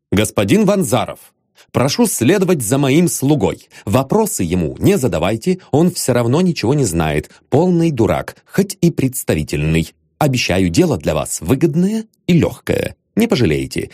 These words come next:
не тяните, а давайте сразу, без долгих размышлений и сборов. Вопрос срочный. Жду непременно".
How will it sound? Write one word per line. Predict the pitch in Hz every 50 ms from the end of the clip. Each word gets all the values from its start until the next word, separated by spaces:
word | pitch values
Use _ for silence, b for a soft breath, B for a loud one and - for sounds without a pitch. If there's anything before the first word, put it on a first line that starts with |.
| B B
не | 165 180 196 220 214
тяните, | - - 113 85 80 80 78 - 190 185 - -
а | -
давайте | 95 - 98 98 92 - -
сразу, | - - - 180 196 180 202 208 202 - -
без | - 120 113 87
долгих | 78 78 143 180 160 139 151 - -
размышлений | 95 87 87 80 - - 160 170 165 165 165
и | - - 117
сборов. | 90 80 80 80 82 80 - B B B B
Вопрос | B 98 98 82 - - 90 110 - - -
срочный. | - - - 170 156 127 - - 135 139 127 - _ _ _ _ _ -
Жду | 85 82 78 73 80 104 135 151 147 - _ _ _ _ _ _ _ _ -
непременно". | 92 101 110 147 - - - - 123 113 90 73 67 69 67 67 65 65 -